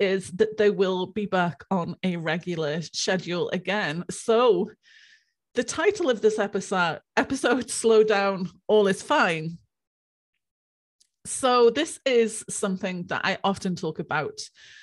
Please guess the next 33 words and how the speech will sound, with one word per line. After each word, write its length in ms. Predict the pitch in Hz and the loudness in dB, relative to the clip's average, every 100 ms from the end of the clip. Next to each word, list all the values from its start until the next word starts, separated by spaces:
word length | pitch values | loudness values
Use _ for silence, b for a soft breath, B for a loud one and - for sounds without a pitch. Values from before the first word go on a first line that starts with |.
| B - | B -2
with 180 | 190 - | 0 -2
friends, 480 | - 254 247 233 | 0 2 2 0
with 160 | 214 202 | -2 -4
clients, 560 | - 240 233 233 202 - | 0 2 2 0 -6 0
with 220 | 226 226 | 0 2
my 180 | 175 180 | -2 -4
children, 640 | - - 247 247 247 226 220 185 | -4 0 0 2 -2 -2 -4 -6
because 360 | 220 - 240 | -6 -4 -4
it's 180 | 226 214 | -2 -4
so 220 | - 220 | 0 2
true. 360 | 214 - 190 170 | 2 2 0 0
And 100 | 180 | -2
it 60 | 180 | -4
was 140 | 202 | -4
a 60 | 202 | -2
message 440 | 196 214 - 226 | -2 -4 -6 -8
my 160 | 208 190 | -4 -2
mother 280 | 175 175 190 | 0 0 -2
would 220 | 185 180 | -2 -4
give 160 | 170 170 - | -6 -6 -6
to 80 | |
me 320 | 180 170 165 170 | -4 -4 -6 -4
often, 540 | 175 180 - 170 123 151 b b b b b b b b _ | -4 -4 -6 -8 -6 -10 b b b b b b b b _
because 380 | 269 - 294 240 - - | -2 0 -2 -2 -6 -6
so 280 | - 277 285 | -4 0 0
many 240 | 302 427 | 2 2
times 380 | 440 240 247 233 | 0 0 0 4
in 140 | 208 | 2
life, 480 | 170 160 160 302 - - | 2 0 0 -2 -4 0
we're 160 | 208 | 0
rushing 720 | 180 165 175 247 - 214 175 165 | 0 -4 -2 -2 -2 -4 -4 -6
to 120 | - | -6
get 320 | 190 175 - | -4 -4 -4